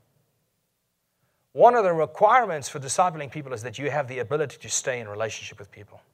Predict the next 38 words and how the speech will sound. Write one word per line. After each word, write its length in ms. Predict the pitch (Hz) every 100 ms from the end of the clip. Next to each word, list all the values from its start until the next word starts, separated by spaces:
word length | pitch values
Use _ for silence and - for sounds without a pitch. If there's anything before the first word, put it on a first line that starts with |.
| _ _ _ _ _ _ _ _ _ _ _ _ _ _ _ _ _ _ _
It's 120 | 120
almost 260 | 185 170 131
like, 220 | 147 120
"Man, 240 | 143 160 113
I, 100 | 104 - _ _ _
I 100 | 160
could 200 | 170 160
raise 260 | 123 147 127
this 140 | 135
kid 200 | - 156
if 120 | 127 -
only 360 | 147 156 113 _ _ _ _ _ _ _ _ _ _ _ _ _ _ _ _ _
they 100 | 131
came 320 | 131 170 151
to 100 | 139
me 140 | 139 123
at 140 | 110
the 60 | 120
age 240 | 120 117
of 60 | -
fourteen. 540 | - 110 - 131 101 - _ _ _ _ _ _ _ _ _ _
But 100 | 123
all 160 | 143
the 80 | 180
diaper 340 | 127 127 147 220
stages, 420 | - 220 226 156
I 80 | 135
can't 220 | 185 135
do 120 | 113
that." 200 | 98 113 135 _ _ _ _ _ _ _ _ _ _ _ _
You 60 | 107
see? 140 | 104
Do 840 | 98 _ _ _ _ _ _ _
you 100 | 151
know 80 | 175
what 100 | 180
I 60 | 180
mean? 300 | 170 165